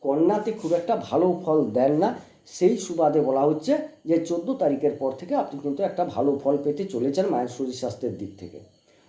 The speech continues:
এবং দেখা যাচ্ছে যে, আহ, আরও একটু যদি ভাবা যায়, যারা ফ্ল্যাট কিনতে চাইছেন, ঘর কিনতে চাইছেন, মেরামতি করতে চাইছেন,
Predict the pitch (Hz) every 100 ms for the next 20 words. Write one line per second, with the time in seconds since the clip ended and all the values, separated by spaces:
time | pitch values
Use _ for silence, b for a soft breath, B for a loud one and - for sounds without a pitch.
0 | b 185 196 - - - _ _ _ _
1 | 98 135 190 202 214 214 220 214 240 240
2 | - _ _ _ 127 131 127 - - -
3 | 156 202 165 156 214 - - 190 185 214
4 | 196 208 208 196 - - 135 - 139 196
5 | 120 101 107 b _ 143 165 180 180 165
6 | 196 190 196 - 214 214 180 170 160 165
7 | 151 147 131 165 175 - 220 214 190 180
8 | 160 156 156 147 139 - - 139 151 202
9 | 202 190 190 165 151 160 151 147 220